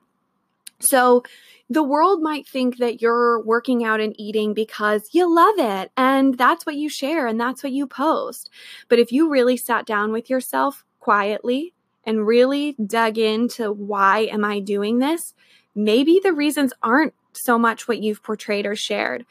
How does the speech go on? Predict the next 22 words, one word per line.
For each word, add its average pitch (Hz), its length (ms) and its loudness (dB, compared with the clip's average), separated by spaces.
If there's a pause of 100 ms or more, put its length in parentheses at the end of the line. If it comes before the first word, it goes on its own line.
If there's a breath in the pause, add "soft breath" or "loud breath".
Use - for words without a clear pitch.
(240 soft breath)
Maybe 285 240 6
there 320 260 4
is 262 240 4
some 247 180 4
fear 208 320 -4
there. 220 380 -6 (260 soft breath)
Maybe 254 280 4
there 320 180 4
is 269 240 0
some 262 160 2
insecurity 214 800 -4
there. 202 200 -4
Maybe 220 380 0
there 285 220 2
is 233 200 -4
something 247 400 0
else 233 280 0
going 220 400 0
on 220 260 2
that's 214 240 -4
driving 226 640 0
you 320 320 0